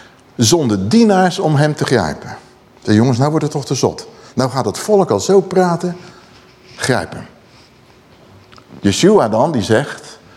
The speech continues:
"Nog een korte tijd ben ik bij u." Aha, daar komt hij. "En dan ga ik heen tot hem die mij gezonden heeft."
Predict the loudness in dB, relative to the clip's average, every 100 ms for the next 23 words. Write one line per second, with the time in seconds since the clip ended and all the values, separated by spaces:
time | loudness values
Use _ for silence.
0 | -2 -2 0 0 0 -2 -2 0 0 -2
1 | -4 0 0 0 -2 -2 -4 -10 -14 -6
2 | -4 -2 -2 -2 -2 -4 -6 -16 -20 _
3 | _ _ -20 -20 -12 -4 -2 0 0 -2
4 | -2 -2 0 2 2 2 -2 -4 -16 -20
5 | -20 _ -20 -12 -2 0 2 0 2 0
6 | 0 -2 0 0 -2 -4 -8 -10 -18